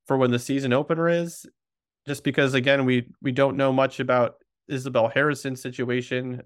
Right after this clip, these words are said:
Um, Elizabeth Williams is back at practice, cleared con-, like, concussion protocol, so she's back. But, like, if I had to guess, maybe it's like they were keeping Christina Nigwe over someone like a long-term player like Kayana Traylor. Um,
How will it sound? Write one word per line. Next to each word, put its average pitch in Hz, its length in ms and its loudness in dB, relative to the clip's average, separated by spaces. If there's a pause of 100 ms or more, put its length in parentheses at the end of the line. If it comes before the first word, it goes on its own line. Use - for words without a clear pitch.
Um, 113 440 -2 (300)
Elizabeth 143 400 2
Williams 139 380 2
is 127 60 -10
back 127 260 2
at 123 100 -4
practice, 131 440 0
cleared 127 280 -4
con-, 120 160 -8 (140)
like, 120 220 -6 (440)
concussion 127 440 -2
protocol, 131 520 4
so 123 160 0
she's 135 260 -8
back. 120 340 -2
But, 104 120 -4
like, 110 300 -6 (580)
if 135 140 0
I 135 80 6
had 151 160 4
to 156 80 2
guess, 139 380 4
maybe 131 260 -2
it's 127 160 -6
like 127 120 -6
they 123 140 0
were 117 140 -6
keeping 123 680 -6
Christina 123 380 -2
Nigwe 113 440 0
over 113 440 -4 (680)
someone 131 300 2
like 120 160 4
a 110 200 2 (460)
long-term 139 720 2
player 127 320 0
like 117 260 0
Kayana 117 340 -6
Traylor. 117 680 -6
Um, 113 400 -6